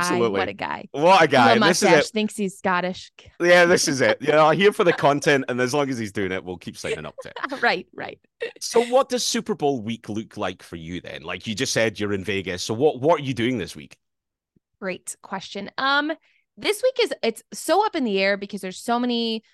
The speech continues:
Speaker 2: media things leading up to the actual game. Um, it's a lot of Radio Row stuff. So Radio Row is all the media people and a lot of the N F L Network. They have a lot of their shows, um, they host out there. Um, so I think we're gonna head there.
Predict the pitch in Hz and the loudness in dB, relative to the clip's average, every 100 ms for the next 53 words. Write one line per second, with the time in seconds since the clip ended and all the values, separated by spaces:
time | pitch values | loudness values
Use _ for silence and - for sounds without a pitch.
0 | - 220 220 208 220 214 190 196 185 175 | -6 -4 -2 -2 -2 -4 -4 -6 -4 -6
1 | - - 190 180 170 180 196 180 180 180 | -8 -6 -4 -4 -6 -8 -12 -10 -6 -4
2 | 180 196 _ _ - 190 180 185 180 208 | -4 -8 _ _ -4 -2 0 -2 -2 -2
3 | 208 196 185 220 208 208 220 185 170 175 | -2 0 2 2 0 0 0 0 -2 -4
4 | 180 185 - 202 180 175 175 _ _ _ | -6 -6 -8 -4 -2 -2 -6 _ _ _
5 | _ _ - 269 277 226 220 214 - 214 | _ _ -4 -2 0 0 0 0 -2 -2
6 | 208 208 208 - 226 208 202 202 175 170 | -4 -4 -4 -6 -8 -6 -6 -4 -6 -8
7 | 185 - - 196 190 202 202 185 180 175 | -12 -14 -6 -2 0 0 0 0 0 0
8 | 170 190 190 185 185 180 190 190 196 180 | -4 -10 -8 -8 -4 -4 -6 -6 -8 -4
9 | 180 175 180 - 190 185 175 - 185 185 | -4 -4 -8 -6 -4 -4 -6 -10 -10 -8
10 | 185 185 190 - 180 180 185 185 190 - | -10 -8 -8 -4 -4 -2 -2 -2 -4 -10
11 | - 196 196 196 - 233 226 302 320 269 | -4 -2 -2 -4 -6 -6 -6 -8 -8 -8
12 | 233 226 226 226 - _ 185 190 185 180 | -8 -6 -4 -6 -10 _ -8 -2 0 0
13 | 185 | -2